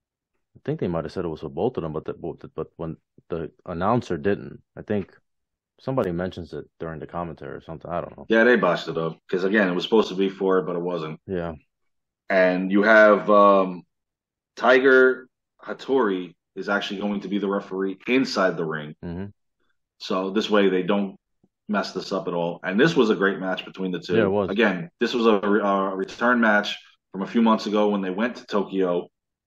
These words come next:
Speaker 2: and Flair fought Fujiyami. And, uh, what's
Speaker 1: Fujiyami
Speaker 2: funny
Speaker 1: botch-,
Speaker 2: is
Speaker 1: he botches one thing, though. I think on, he botches something on the ropes. I think when Flair's
Speaker 2: Yes.
Speaker 1: on the ropes, he goes to, like,
Speaker 2: Mm-hmm.
Speaker 1: jump and punch him or something. I think he just completely <laughs> botches it. Then he
Speaker 2: Yeah.
Speaker 1: does it again.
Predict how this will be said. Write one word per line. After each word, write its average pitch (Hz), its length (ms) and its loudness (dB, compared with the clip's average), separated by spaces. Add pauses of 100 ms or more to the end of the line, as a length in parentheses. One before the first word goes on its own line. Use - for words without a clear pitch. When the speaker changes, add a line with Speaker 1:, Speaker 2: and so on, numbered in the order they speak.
Speaker 2:
and 85 160 -10
Flair 95 240 -4
fought 98 300 -6
Fujiyami. 87 640 -4 (1300)
And, 92 460 -4
uh, 92 300 -2 (340)
what's 127 160 2
Speaker 1:
Fujiyami 165 60 -2
Speaker 2:
funny 156 220 8
Speaker 1:
botch-, 127 200 6
Speaker 2:
is 113 180 4
Speaker 1:
he 117 100 -2
botches 113 340 2
one 90 240 -6
thing, 90 200 -4
though. 73 140 -4
I 76 80 -4
think 95 160 -6
on, 90 140 -6 (100)
he 95 80 -8
botches 87 460 -2
something 85 240 -8
on 78 80 -6
the 65 100 -10
ropes. 78 380 -8
I - 320 -20
think 95 140 -10
when 78 80 -8
Flair's 90 240 -2
Speaker 2:
Yes. - 80 0
Speaker 1:
on 87 80 -2
the 78 80 -4
ropes, 90 360 -4 (320)
he 90 140 -10
goes 87 180 -4
to, 71 80 -12
like, 92 60 -4
Speaker 2:
Mm-hmm. - 80 -8
Speaker 1:
jump 87 180 -4
and 82 100 -8
punch 90 220 -6
him 92 80 -4
or 90 80 -4
something. 98 200 -4
I 78 40 -8
think 80 160 -10
he 85 60 -10
just 76 160 -16
completely 92 340 -10
<laughs> 82 120 -10
botches 92 300 -4
it. 80 140 -10 (340)
Then 107 120 -2
he 98 40 2
Speaker 2:
Yeah. 101 80 4
Speaker 1:
does 87 140 -2
it - 60 -4
again. 82 380 -4